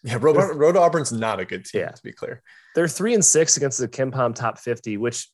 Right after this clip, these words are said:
Speaker 2: I guess isn't terrible, but a couple of those teams like Oklahoma State, um, a couple borderlines in there as well. It just seems they can't quite get over the hump against these elite, elite teams. Um, a win, though, Jim, also breaks a tie with Alabama and South Carolina, Matt, assuming they lose,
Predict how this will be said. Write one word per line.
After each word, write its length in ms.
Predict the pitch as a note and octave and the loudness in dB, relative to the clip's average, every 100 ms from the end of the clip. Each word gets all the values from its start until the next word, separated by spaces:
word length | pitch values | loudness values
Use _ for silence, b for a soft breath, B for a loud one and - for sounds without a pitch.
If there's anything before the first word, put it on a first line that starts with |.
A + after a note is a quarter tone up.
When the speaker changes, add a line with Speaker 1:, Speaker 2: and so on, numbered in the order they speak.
| - | -6
Speaker 2:
I 80 | D3+ | -2
guess 180 | F#3 | -2
isn't 220 | F3 A#2 F#2 | -4 -6 -8
terrible, 460 | A2+ A#2 B2 B2+ | -4 -2 0 -2
but 100 | - | -4
a 40 | A#2+ | -4
couple 340 | F3 E3+ B2+ | -4 -2 0
of 60 | A2+ | 0
those 180 | G2+ | -2
teams 340 | - G#2+ G2 F#2+ | -6 -10 -10 -10
like 160 | F2+ - | -14 -14
Oklahoma 300 | F#2+ G2 F2 | -18 -16 -10
State, 400 | - G2 F2+ F2+ _ | -8 -8 -10 -12 _
um, 220 | F2 E2+ | -20 -20
a 20 | F2+ | -14
couple 220 | - F#2 | -14 -12
borderlines 720 | F#2 F#2 F2+ F2 F2 F2 - | -10 -10 -8 -10 -10 -10 -10
in 80 | G#2 | -10
there 160 | F#2 F2 | -10 -10
as 100 | F#2+ | -8
well. 300 | F#2 F2+ b b - | -6 -6 b b -4
It 40 | |
just 200 | E3+ F3 | 0 0
seems 180 | G#3+ G3 | 0 0
they 140 | D#3+ | 0
can't 320 | - - C#3+ - | -2 -6 -6 -4
quite 320 | C#3 B2 G#2+ | -2 -2 0
get 100 | B2+ | -2
over 160 | G#2+ | -2
the 80 | G2 | -6
hump 280 | - G#2 - | -8 -12 -12
against 220 | G2+ G#2 G#2+ | -14 -14 -14
these 140 | G2 | -14
elite, 320 | G#2 G2+ A2+ G#2 | -12 -8 -8 -8
elite 300 | G2 F#2+ - | -12 -12 -16
teams. 480 | G2+ F#2+ F#2+ - - _ _ _ A2+ | -18 -20 -12 -12 -12 _ _ _ -4
Um, 320 | G2+ G2 - _ | -2 -2 -6 _
a 80 | B2+ | 0
win, 180 | C#3 A3 | 2 2
though, 140 | F#3+ | 2
Jim, 240 | B2+ D3+ C3+ | 2 0 -2
also 460 | A#2 D3 D#3+ C#3+ | -2 0 2 0
breaks 320 | A2+ B2 A#2+ G2 | 0 0 -2 -6
a 40 | |
tie 500 | - G#2+ G#2+ C3 D#3 - _ _ _ | -6 -2 0 0 -2 -8 _ _ _
with 140 | A#2 G#2+ | -10 -4
Alabama 480 | B2 A#2+ A#2+ B2 A2+ | 0 0 0 -2 -2
and 100 | G2+ | -2
South 240 | A#2 A#2 | -4 -4
Carolina, 540 | - G#2 F#2+ G#2+ B2+ | -4 -4 -2 0 -2
Matt, 240 | C3 C3 - | 0 -2 -2
assuming 340 | - B2 A2+ | -6 -8 -8
they 120 | G#2 F2+ | -8 -10
lose, 560 | F2+ G2 B2+ D#3 - | -10 -8 -6 -6 -8